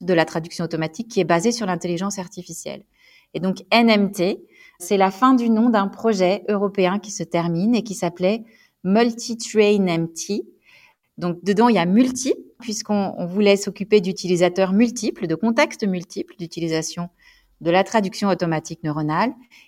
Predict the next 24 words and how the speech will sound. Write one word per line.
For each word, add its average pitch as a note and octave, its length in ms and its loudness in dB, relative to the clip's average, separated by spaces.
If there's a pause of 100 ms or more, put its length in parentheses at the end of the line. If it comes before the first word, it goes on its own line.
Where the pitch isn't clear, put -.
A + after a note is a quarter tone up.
(100)
Et G3 100 2
puis, A#3+ 440 -2 (220)
à D#3+ 80 -6
l'intérieur A3 540 2
de F#3 120 -2
Multitrain G3+ 760 -2
M E3+ 160 -4
T, - 320 -8
il F#3 140 -2
y E3+ 80 2
a F#3 100 0
train, F#3 640 2 (460)
puisque G#3 300 -8
l'idée B3+ 340 2
du A3+ 120 -2
projet, G3+ 420 0
c'est A#3 140 -4
de G#3+ 240 2 (200)
permettre A3+ 500 0
aux F#3+ 100 -4
utilisateurs F3+ 640 -4
de G3+ 120 -2
réaliser F3+ 640 -2 (380)
l'entraînement A3 760 2